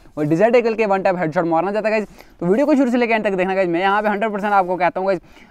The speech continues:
आप भी वन टैप मारना सीख जाओगे गाइस, ये वाली टिप्स and ट्रिक्स अपनाने के बाद। गाइस, बहुत से बंदे आपने देखे होंगे गाइस, कभी कभार हमारी गेम में आ जाते हैं गाइस, जो कि यहाँ पे तीन चार बंदे को अकेले यहाँ पे Desert Eagle से वन टैप मार के चले जाते हैं गाइस। वो बंदे भी इन्हीं टिप्स and ट्रिक्स को यूज़ करते हैं, तो तभी जाके वो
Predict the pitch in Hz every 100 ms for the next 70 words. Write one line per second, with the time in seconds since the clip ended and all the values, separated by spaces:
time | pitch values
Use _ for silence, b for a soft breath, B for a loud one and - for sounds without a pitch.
0 | - 202 220 254 226 220 202 190 185 180
1 | 170 175 170 175 160 143 190 226 208 208
2 | 208 190 180 - 165 156 170 180 165 160
3 | 151 214 180 208 208 226 214 208 202 190
4 | 185 185 190 165 b b - 190 226 226
5 | 214 185 180 185 180 185 175 175 180 180
6 | b b - 185 220 202 196 196 190 185
7 | 175 185 170 175 185 175 160 175 247 220
8 | 202 202 170 170 175 165 165 165 160 147
9 | 190 226 226 214 202 202 175 196 233 233
10 | 220 220 208 196 202 202 180 180 - 170
11 | 156 180 208 208 196 165 160 156 175 170
12 | 175 180 170